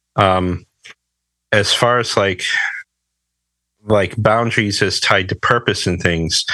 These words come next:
I went through a season where I thought I knew, uh, where I was going, and then the Lord kinda did a one eighty on me.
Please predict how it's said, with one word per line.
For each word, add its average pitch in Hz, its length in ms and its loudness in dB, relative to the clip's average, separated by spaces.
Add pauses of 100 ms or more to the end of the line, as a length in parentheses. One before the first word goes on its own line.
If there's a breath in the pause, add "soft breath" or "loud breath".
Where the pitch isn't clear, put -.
(440 loud breath)
I 107 140 4
went 117 280 0
through 101 160 0
a 92 40 -2
season 101 580 0
where 87 500 0
I 92 120 2
thought - 540 -2
I 95 160 2
knew, 98 560 -2 (140)
uh, 92 200 0 (640)
where 101 280 2
I 92 40 0
was 90 220 -2
going, 98 480 0
and 92 120 -2
then 95 100 0
the 92 120 0
Lord 98 340 -2
kinda 90 380 0 (480 loud breath)
did 104 180 2
a 98 100 0
one 101 240 0
eighty 104 320 0
on 87 200 -2
me. 85 200 -4